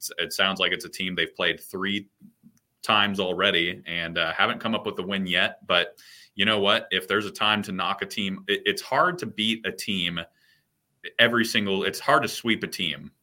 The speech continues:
it, no matter what it is. You know what? We look at, uh, my dad and I, we would always talk about the Pac-twelve basketball tournaments and whatnot. Uh,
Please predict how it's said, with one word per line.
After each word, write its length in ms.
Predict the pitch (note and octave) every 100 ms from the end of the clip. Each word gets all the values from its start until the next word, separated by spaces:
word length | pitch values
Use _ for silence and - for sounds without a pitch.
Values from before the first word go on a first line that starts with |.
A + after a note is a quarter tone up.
| _ -
it, 200 | F2 - _ _ G2+
no 240 | G2 F#2+
matter 240 | G2 F#2
what 180 | F#2 F#2
it 80 | E2+
is. 340 | D#2+ D2+ -
You 60 | E2+
know 140 | E2
what? 240 | E2 E2+ E2
We 100 | F2
look 240 | F#2 F2+
at, 220 | F2 E2+ - - - - -
uh, 360 | F2+ E2+ E2 D#2+ E2 - _ _ -
my 120 | F2+
dad 260 | E2+ F2+ F2+
and 80 |
I, 140 | F2 F2
we 100 | F2
would 80 | F2
always 220 | E2+ -
talk 220 | F#2 F2
about 180 | F2 F2
the 60 |
Pac-twelve 520 | - F2+ E2 - E2 E2+
basketball 560 | E2+ E2+ - E2 D#2
tournaments 460 | - D#2+ D2+ D2+ -
and 100 | D#2
whatnot. 460 | D2+ D#2+ D#2+ D#2+ - - - _
Uh, 120 | F2